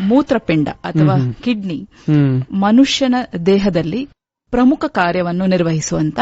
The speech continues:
Speaker 1: ಒಂದು ಅಂಗ.
Speaker 2: ಹ-, ಹೌದು.
Speaker 1: ದೇಹದಲ್ಲಿ, ಆ, ಏನೇನು ಕಲ್ಮಶಗಳಿರುತ್ತೆ ಅದನ್ನು ದೇಹದಿಂದ ಹೊರ ಹಾಕುವುದಕ್ಕಾಗಿ,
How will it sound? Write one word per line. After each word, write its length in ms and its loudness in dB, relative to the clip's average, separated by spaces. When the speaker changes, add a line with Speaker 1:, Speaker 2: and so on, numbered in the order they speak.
Speaker 1:
ಒಂದು 240 0
ಅಂಗ. 260 -2
Speaker 2:
ಹ-, 240 -6
ಹೌದು. 380 -6
Speaker 1:
ದೇಹದಲ್ಲಿ, 600 0
ಆ, 160 -4
ಏನೇನು 380 4
ಕಲ್ಮಶಗಳಿರುತ್ತೆ 1000 0
ಅದನ್ನು 340 0
ದೇಹದಿಂದ 460 0
ಹೊರ 380 0
ಹಾಕುವುದಕ್ಕಾಗಿ, 960 -2